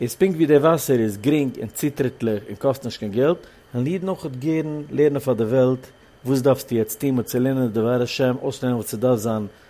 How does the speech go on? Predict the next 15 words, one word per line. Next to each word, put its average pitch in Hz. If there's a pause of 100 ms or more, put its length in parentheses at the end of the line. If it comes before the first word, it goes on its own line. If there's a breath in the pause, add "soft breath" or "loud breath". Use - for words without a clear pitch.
(200 loud breath)
דער 101
רצון 151
השם, 135 (320 soft breath)
מיט 135
נישט -
שפילן 208
קיין 170
חשבונות 160
דערמיט, 147
מיט -
נישט 117
מאכן 139
קיין 120
פאליטיק 156
דערמיט, 139